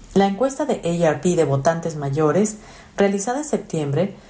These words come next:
reveló que el noventa y seis por ciento de los hombres y el noventa y tres por ciento de las mujeres están motivados para votar en noviembre. "Los adultos mayores de cincuenta años constituirán la mayoría del electorado este año",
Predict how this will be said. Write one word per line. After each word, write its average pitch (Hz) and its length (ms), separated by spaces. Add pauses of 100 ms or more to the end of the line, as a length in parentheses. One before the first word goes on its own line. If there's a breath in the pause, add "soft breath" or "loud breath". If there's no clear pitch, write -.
(300 loud breath)
reveló 202 480
que 294 80
el 254 60
noventa 165 320
y 151 60
seis 269 240
por 285 180
ciento 190 320
de 180 80
los 139 260
hombres 143 440 (420 loud breath)
y 190 60
el 185 80
noventa 165 280
y 165 60
tres 269 240
por 269 160
ciento 185 320
de 165 80
las 143 160
mujeres 151 580 (480 loud breath)
están 262 320
motivados 190 540
para 156 180
votar 165 520
en 170 120
noviembre. 143 600 (1080 loud breath)
"Los 202 160
adultos 247 420
mayores 175 380
de - 60
cincuenta 170 640
años 165 380 (340 loud breath)
constituirán 196 720
la 285 80
mayoría 160 480
del 185 140
electorado 160 760
este 175 340
año", 143 400